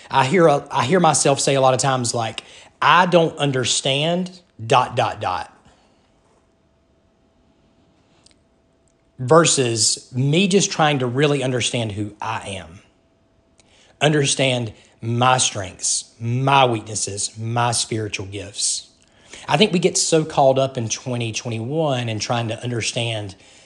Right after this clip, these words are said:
the world versus just understanding who we are. Understanding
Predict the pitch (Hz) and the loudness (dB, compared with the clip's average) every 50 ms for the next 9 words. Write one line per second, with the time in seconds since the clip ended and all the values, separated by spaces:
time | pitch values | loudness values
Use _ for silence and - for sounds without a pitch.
0 | _ _ _ _ - 113 117 117 120 123 127 151 170 165 123 110 110 123 151 165 | _ _ _ _ -2 -2 0 0 0 2 4 6 6 6 6 4 4 2 0 -2
1 | 180 156 - _ _ _ _ _ _ _ _ _ _ _ _ _ _ _ _ - | -4 -8 -12 _ _ _ _ _ _ _ _ _ _ _ _ _ _ _ _ 0
2 | - 165 156 156 151 135 - 208 202 185 - 151 160 156 139 - 156 147 147 147 | 2 2 2 2 0 0 2 2 2 2 2 0 -2 0 0 -2 -2 -2 -2 -4
3 | 135 117 143 156 143 160 196 202 - 87 - - - - _ _ _ _ _ _ | -4 -4 -4 -4 -4 -4 -4 -4 -4 -8 -10 -14 -20 -20 _ _ _ _ _ _
4 | _ _ _ _ _ _ _ _ _ _ _ _ _ _ _ _ _ _ _ - | _ _ _ _ _ _ _ _ _ _ _ _ _ _ _ _ _ _ _ -20
5 | _ _ _ - - 170 180 180 165 - - - 160 151 147 143 143 139 131 117 | _ _ _ 4 4 6 6 6 4 2 2 2 4 4 4 2 2 0 0 -4